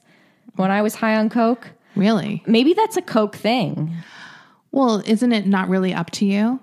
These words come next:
Speaker 2: Because what if there's traffic? <laughs>
Speaker 1: Well, 'cause you're often driving at weird hours.
Speaker 2: Right.
Speaker 1: I would be driving at four in the morning.
Speaker 2: Right. So you're like, "I can get there in fifteen minutes 'cause there's zero cars on the,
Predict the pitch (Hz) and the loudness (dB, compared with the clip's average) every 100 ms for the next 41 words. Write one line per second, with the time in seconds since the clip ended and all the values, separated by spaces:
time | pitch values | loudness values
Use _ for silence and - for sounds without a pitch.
0 | - 202 196 202 196 190 185 - 190 220 | -4 0 0 0 0 0 -2 -2 -2 -2
1 | - 190 - - - - 233 - 220 254 | -4 -2 -2 -2 -6 -2 0 0 0 2
2 | 302 302 339 - 392 302 240 - - - | 4 4 2 -2 0 0 -2 -8 -12 -8
3 | 240 277 277 285 247 220 220 226 240 196 | -2 0 0 0 0 0 0 0 0 0
4 | 180 185 196 190 180 196 175 151 151 160 | 0 0 -2 0 0 0 0 0 -2 -6
5 | - 196 185 170 170 208 233 226 196 185 | -6 -2 -2 -2 0 0 2 0 -2 -2
6 | 196 185 180 175 - - - 190 190 180 | 0 0 0 -2 -6 -14 -4 0 2 2
7 | 170 170 175 160 151 185 - - 180 170 | 2 2 0 0 0 0 0 0 0 0
8 | 170 190 262 202 175 170 165 160 - 165 | -4 -4 -2 -2 -2 -4 -6 -8 -4 -2
9 | 170 - 165 156 160 156 160 156 - 202 | -2 -4 -4 -2 -2 -2 -2 -2 -2 -2
10 | 190 180 73 - - - | -2 -4 -6 -6 -8 -10